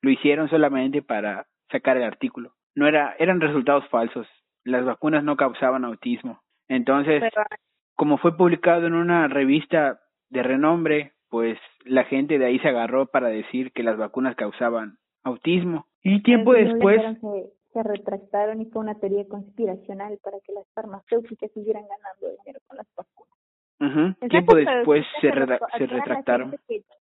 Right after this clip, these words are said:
Speaker 2: perdón, explícaselo a toda la gente que ya lo cree y que sigue pensando y sigue pasando esa teoría.
Speaker 3: Bueno, es que la gente puede creer muchas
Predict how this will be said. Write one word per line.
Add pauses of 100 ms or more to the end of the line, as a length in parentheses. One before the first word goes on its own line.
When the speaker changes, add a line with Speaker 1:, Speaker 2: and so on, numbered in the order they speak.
(520)
Speaker 2:
perdón,
explícaselo
a
toda
la
gente
que
ya
lo
cree (380)
y
que
sigue
pensando
y
sigue (300)
pasando
esa
teoría. (240)
Speaker 3:
Bueno,
es
que
la
gente
puede
creer
muchas